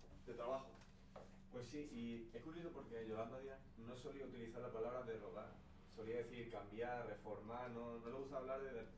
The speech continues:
Speaker 2: derogar la reforma. Y sin embargo en estas últimas declaraciones ya ha usado la palabra derogar, ya ha dicho eso de, a pesar de aquellas personas que estén donde estén, jamás, jamás han querido dero-,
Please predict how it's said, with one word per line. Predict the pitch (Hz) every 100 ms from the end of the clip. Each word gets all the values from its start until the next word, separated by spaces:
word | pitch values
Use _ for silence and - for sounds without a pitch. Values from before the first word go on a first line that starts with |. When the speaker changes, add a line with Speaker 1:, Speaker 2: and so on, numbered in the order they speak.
| -
Speaker 2:
derogar | 98 101 113
la | 113
reforma. | 98 - 98 - - - - -
Y | 120 113
sin | 120
embargo | 120 131 139
en | 139
estas | 139 143
últimas | 139 139
declaraciones | 135 131 131 131 147 151 113
ya |
ha | 110
usado | 110 117
la | 120
palabra | 120 120 120
derogar, | 123 123 127 - - - - - -
ya | 123
ha | 127
dicho | 131 147 147
eso | 127 147 131
de, | 135 -
a | - 110
pesar | 110 - 127
de | 127
aquellas | 127 135 135
personas | 131 123 127 127 123 - - - -
que | 110
estén | - 131 127
donde | 127 127
estén, | 123 127 127 - -
jamás, | 101 104 107 113 -
jamás | - 110 120 127
han | 123
querido | 123 117 117 120
dero-, | 107 110